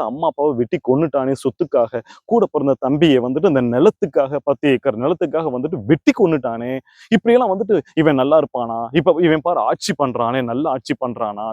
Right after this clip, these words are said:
எல்லாம் கொள்ளையடிக்கிறானே", இப்படியெல்லாம் வந்துட்டு மக்களை குறை சொல்லலாமா என்று கேட்டால்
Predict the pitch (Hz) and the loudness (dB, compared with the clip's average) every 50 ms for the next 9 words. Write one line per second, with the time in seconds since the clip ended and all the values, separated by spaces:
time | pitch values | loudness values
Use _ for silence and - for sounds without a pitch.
0 | 117 123 127 143 165 180 196 208 220 185 - 139 135 135 143 139 131 123 117 117 | -4 -4 -2 -2 -2 -2 -2 -2 -2 0 0 0 2 2 2 2 2 0 -2 -2
1 | 123 123 127 - - - - 196 - - 190 185 214 247 220 170 175 196 190 190 | -2 -4 -4 -8 -12 -12 -6 -6 0 4 6 6 6 6 4 0 0 2 2 2
2 | - - 117 139 143 - - 247 226 - _ - 160 165 214 269 - - 240 220 | 2 0 -2 -4 -2 0 0 0 0 0 _ 4 6 6 6 6 6 4 2 2
3 | 196 185 175 170 165 156 147 135 135 123 - 139 127 - - 180 196 180 | 4 2 2 2 2 2 2 2 0 0 0 -2 -4 -2 -2 -4 -4 -4